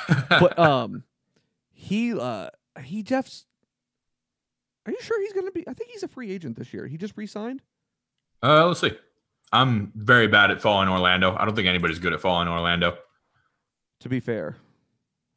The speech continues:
Speaker 2: I think we
Speaker 1: There's
Speaker 2: all
Speaker 1: not
Speaker 2: fall
Speaker 1: really
Speaker 2: in that.
Speaker 1: much reason to. Aaron Gordon's the only reason out there.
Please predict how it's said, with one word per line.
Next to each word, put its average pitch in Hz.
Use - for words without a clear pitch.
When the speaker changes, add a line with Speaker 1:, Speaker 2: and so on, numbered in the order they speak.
Speaker 2:
I -
think 120
we 113
Speaker 1:
There's 104
Speaker 2:
all 80
Speaker 1:
not 92
Speaker 2:
fall -
Speaker 1:
really 98
Speaker 2:
in 90
that. 87
Speaker 1:
much -
reason 107
to. 101
Aaron 127
Gordon's 120
the 110
only 107
reason 104
out 98
there. 98